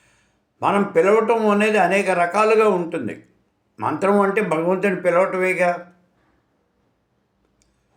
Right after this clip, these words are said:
మంత్రం అంటే భగవంతుని పిలవటం, మనకు కావాల్సింది అడగటం, అంతే. ఇప్పుడు,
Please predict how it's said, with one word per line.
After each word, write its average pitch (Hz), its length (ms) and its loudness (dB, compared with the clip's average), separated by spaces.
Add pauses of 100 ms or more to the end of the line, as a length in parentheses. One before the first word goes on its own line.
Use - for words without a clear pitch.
(800)
మంత్రం 160 460 -2
అంటే - 540 -4 (200)
భగవంతుని 185 600 0
పిలవటం, 160 600 0
మనకు 202 340 -2
కావాల్సింది 180 520 0
అడగటం, 110 480 -4 (200)
అంతే. 147 500 -4 (2750)
ఇప్పుడు, 180 680 0